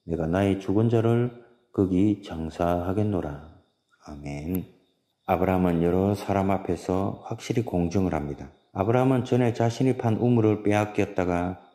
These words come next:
다시 찾을 때에도 값을 주고 모든 사람들 앞에서 다시 삽니다. 아브라함이 굳이 그 땅을 사려고 하는 이유는 두 가지로 생각해 볼 수 있습니다. 첫째는 그가 염치 없는 행동은 하지 않겠다는 각오입니다.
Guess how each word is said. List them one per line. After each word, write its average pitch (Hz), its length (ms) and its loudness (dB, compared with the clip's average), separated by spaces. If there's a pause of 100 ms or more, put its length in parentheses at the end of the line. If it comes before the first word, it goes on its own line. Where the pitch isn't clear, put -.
(180)
다시 120 320 0
찾을 123 420 -2
때에도 87 400 -2 (560)
값을 92 400 -2
주고 85 300 0
모든 95 360 0
사람들 113 440 -2
앞에서 90 440 -6
다시 101 580 -6
삽니다. 80 560 -8 (240)
아브라함이 131 460 4
굳이 139 280 0
그 117 180 2
땅을 135 280 2
사려고 127 380 0
하는 117 240 4
이유는 85 500 0 (100)
두 85 100 -2
가지로 92 420 2
생각해 90 480 -4
볼 78 160 -4
수 - 140 -10
있습니다. - 380 -10 (220)
첫째는 131 580 2
그가 120 500 4
염치 143 360 2
없는 113 280 2
행동은 104 480 2
하지 110 300 0
않겠다는 82 840 -4
각오입니다. 82 560 -2